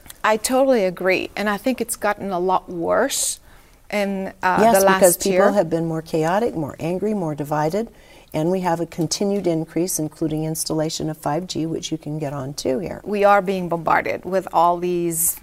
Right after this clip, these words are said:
Speaker 1: electromagnetic signals. But I think, uh, the idea is to become aware, because what happens is that most people are not aware.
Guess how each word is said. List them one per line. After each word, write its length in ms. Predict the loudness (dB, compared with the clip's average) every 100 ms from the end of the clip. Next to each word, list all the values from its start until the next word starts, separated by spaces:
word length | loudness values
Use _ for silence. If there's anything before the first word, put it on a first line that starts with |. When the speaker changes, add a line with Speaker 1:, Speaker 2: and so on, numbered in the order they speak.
| -20 -20 -6
Speaker 1:
electromagnetic 800 | -4 -4 -6 -6 -6 -6 -8 -6
signals. 560 | -6 -6 -6 -6 -6 0
But 200 | 0 0
I 140 | -4 -4
think, 380 | -2 -4 -4 -10 -20 -20 -8 2
uh, 220 | 4 4 2
the 200 | -2 0
idea 360 | 0 -2 4 4
is 120 | 4
to 100 | 0
become 360 | -6 -6 -6 -4
aware, 580 | -4 0 0 0 -2 -2
because 300 | -6 -2 -2
what 140 | 0 -2
happens 500 | 0 -2 0 0 0
is 120 | 0
that 220 | 0 2
most 220 | 0 -2
people 300 | -4 -2 0 0
are 160 | -2
not 500 | -2 -4 -2 0 0
aware. 400 | 0 0 0 -2